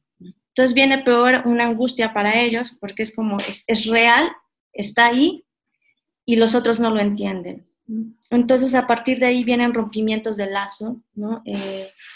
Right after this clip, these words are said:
eh, son pacientes que van quedando poco a poco excluidos de lo social por la angustia que, que, que nos generan.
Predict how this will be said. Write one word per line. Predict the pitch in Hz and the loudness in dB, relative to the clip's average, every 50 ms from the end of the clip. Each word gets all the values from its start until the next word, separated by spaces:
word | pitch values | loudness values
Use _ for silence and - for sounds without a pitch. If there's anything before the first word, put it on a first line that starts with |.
| - - - _ _ _ _ | -20 -20 -20 _ _ _ _
eh, | - 196 190 190 185 | -14 -12 -12 -12 -8
son | - 220 220 220 | -4 -4 -2 -2
pacientes | 247 240 233 240 233 226 233 226 226 | -2 -2 -2 -2 -2 -2 -2 -4 -4
que | - 214 | -2 -2
van | 220 220 220 220 | 0 0 0 2
quedando | 240 226 226 226 226 226 226 - | 2 2 2 2 2 0 -2 -2
poco | 247 240 - - 247 | -4 -4 -2 -2 -4
a | 247 - | -4 -2
poco | - 240 233 233 - 240 226 | -2 -2 0 0 0 0 0
excluidos | 220 220 - - - 202 208 214 226 240 240 226 208 202 | 0 -4 -8 -10 -8 -6 -4 -2 0 0 0 0 0 -2
de | 196 185 | -6 -8
lo | 190 196 | -8 -8
social | - - 196 196 - 233 226 220 214 214 - _ _ _ _ _ _ _ - - - - | -8 -8 -8 -8 -6 -4 -4 -4 -4 -6 -8 _ _ _ _ _ _ _ -16 -10 -2 2
por | 277 285 285 | 4 6 6
la | 269 233 | 6 4
angustia | 226 220 247 269 - - 226 202 202 | 4 2 0 0 -2 -2 -4 -4 -4
que, | - 196 - - _ | -6 -8 -10 -10 _
que, | - - 185 180 _ _ _ - | -14 -14 -14 -14 _ _ _ -10
que | 196 190 | -10 -10
nos | 190 190 185 - | -10 -10 -14 -14
generan. | - 185 180 185 180 175 175 175 175 _ | -12 -10 -10 -8 -8 -8 -10 -12 -14 _